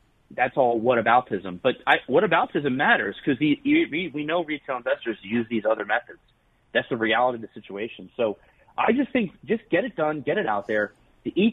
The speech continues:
T F has a great track record of doing a bang-up job tracking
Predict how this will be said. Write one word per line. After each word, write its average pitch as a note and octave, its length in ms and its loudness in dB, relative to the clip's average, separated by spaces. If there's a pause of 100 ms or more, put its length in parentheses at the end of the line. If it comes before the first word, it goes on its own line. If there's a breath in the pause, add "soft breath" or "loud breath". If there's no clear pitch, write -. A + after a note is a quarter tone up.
T E3 120 0
F C#3+ 180 0
has A#2 180 -6
a G#2+ 60 -6
great C3+ 320 -4
track A#2 320 0
record G#2 420 -2 (460)
of G#2 140 -4
doing C3 220 2
a G2+ 40 -2
bang-up C#3 420 0
job A2+ 320 0
tracking A2+ 420 -2